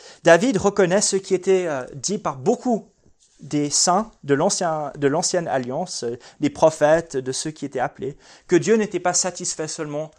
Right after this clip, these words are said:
par les sacrifices. Il dit, « Tu n'as pas voulu les, les sacrifices, mais plutôt à cette bonne volonté. » Et nous voyons que Jésus vient aussi pour dire, « Ce n'est pas les sacrifices de l'ancienne alliance qui sont la réponse finale, c'est le sacrifice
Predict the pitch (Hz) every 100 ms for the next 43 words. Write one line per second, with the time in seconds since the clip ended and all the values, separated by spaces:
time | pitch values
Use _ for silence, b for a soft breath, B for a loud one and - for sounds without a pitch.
0 | _ 139 135 135 - 147 - 139 135 -
1 | - _ _ _ _ - 139 127 131 180
2 | 170 B B - 139 135 170 151 160 151
3 | 139 - 139 131 - 135 - 143 135 -
4 | - - _ _ _ - 127 127 147 147
5 | 156 - 123 135 127 127 127 117 123 -
6 | 117 B B B 156 156 156 185 208 208
7 | 147 156 190 160 190 160 131 131 160 -
8 | 175 143 127 127 165 151 b b - 147
9 | 139 135 175 151 - 170 - 160 170 139
10 | 127 139 156 135 123 139 147 - - _
11 | _ _ _ _ - - 143 127 139 139
12 | 139 - 127 123 131 - 131 123 135 135
13 | 131 - 131 - -